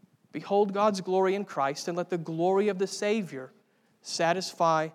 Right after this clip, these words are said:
your soul. It's the comfort of God's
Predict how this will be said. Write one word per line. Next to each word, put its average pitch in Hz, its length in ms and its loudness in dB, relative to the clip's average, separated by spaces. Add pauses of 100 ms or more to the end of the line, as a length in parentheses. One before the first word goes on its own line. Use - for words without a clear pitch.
(460)
your 151 200 0
soul. 156 420 0 (760)
It's - 120 -18
the - 100 -12
comfort 185 420 -4
of 156 120 -6
God's 156 480 2